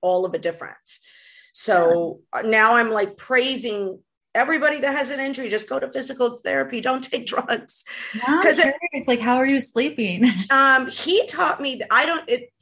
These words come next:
Speaker 1: this guy is Randy at Motion, uh, Physical Therapy in Brooklyn. He's just wonderful. Um, he actually, a year ago, he taught me to put two pillows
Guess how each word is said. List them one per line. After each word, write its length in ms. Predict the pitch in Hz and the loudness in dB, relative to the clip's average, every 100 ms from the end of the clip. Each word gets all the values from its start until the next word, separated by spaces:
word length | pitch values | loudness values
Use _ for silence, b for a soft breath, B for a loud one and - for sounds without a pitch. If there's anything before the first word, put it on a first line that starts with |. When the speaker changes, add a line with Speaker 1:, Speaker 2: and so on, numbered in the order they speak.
| B B B - | B B B -2
Speaker 1:
this 160 | 285 | 0
guy 200 | - 302 285 | 2 2 2
is 200 | 262 - | 0 -2
Randy 600 | 202 214 240 254 262 277 | -6 -2 -2 -2 -2 0
at 160 | 220 185 | 0 0
Motion, 580 | 233 - - 269 262 - - | -2 -4 -6 -8 -10 -14 -2
uh, 460 | 226 202 190 180 180 | 2 4 4 2 0
Physical 380 | - 254 254 262 | 0 0 2 2
Therapy 400 | 254 226 220 240 | 2 0 0 -2
in 80 | |
Brooklyn. 520 | 208 196 196 185 190 196 b b b | -2 -4 0 -2 -2 -8 b b b
He's 200 | 226 - | -8 -2
just 200 | 240 226 | 0 0
wonderful. 580 | 226 214 214 226 185 - | -2 0 -2 0 0 2
Um, 240 | 208 190 | 0 0
he 280 | - 277 392 554 | -6 -4 -2 -2
actually, 340 | - - 294 | -4 -8 -6
a 20 | |
year 300 | 233 208 233 | -6 -4 -4
ago, 540 | 370 240 196 190 190 - b b b b | -2 0 0 2 -2 -4 b b b b
he 280 | - 320 | -4 -2
taught 380 | 320 - 294 - | -2 -4 -4 -2
me 160 | 269 240 | -2 -2
to 140 | 247 | -4
put 320 | 254 254 220 - | -6 -4 -4 -4
two 280 | - 349 370 | -4 -2 -4
pillows 760 | - - 285 302 226 190 180 190 | -8 -8 -4 0 2 2 -2 -6